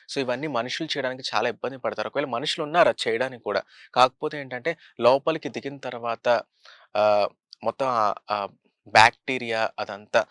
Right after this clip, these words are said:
so, వచ్చి చాలామంది, ఆహ్, రోగాల బారిన పడినోళ్ళు చాలామంది ఉన్నారు. So, అలాంటి వాటికి ఏఐని వాడితే చాలా బాగుంటుంది. అంటే, ఆహ్, ఎక్కువగా ఏంటంటే ఈ మున్సిపల్ కార్పొరేషన్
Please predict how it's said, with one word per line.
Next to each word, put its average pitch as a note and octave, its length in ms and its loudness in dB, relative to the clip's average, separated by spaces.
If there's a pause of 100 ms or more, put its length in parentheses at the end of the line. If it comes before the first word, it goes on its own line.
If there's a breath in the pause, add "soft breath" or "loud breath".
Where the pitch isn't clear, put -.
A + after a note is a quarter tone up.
(180 soft breath)
so, - 100 -8 (120)
వచ్చి - 280 -6
చాలామంది, C3+ 680 2 (240)
ఆహ్, G#2 340 0
రోగాల A#2+ 440 -2
బారిన B2 280 -6
పడినోళ్ళు A#2+ 400 -8
చాలామంది A#2+ 500 -4
ఉన్నారు. A2 280 -4 (300 loud breath)
So, - 120 4
అలాంటి C3+ 420 4
వాటికి C3 420 -4 (120)
ఏఐని B2 340 0
వాడితే A#2 380 0 (280)
చాలా A2 260 -2
బాగుంటుంది. A2 440 -6
అంటే, A2+ 180 0 (760 loud breath)
ఆహ్, A2 220 2
ఎక్కువగా E3+ 340 -2
ఏంటంటే C#3 360 -8
ఈ E3 120 -8
మున్సిపల్ D#3+ 540 -4 (280)
కార్పొరేషన్ B2+ 680 -2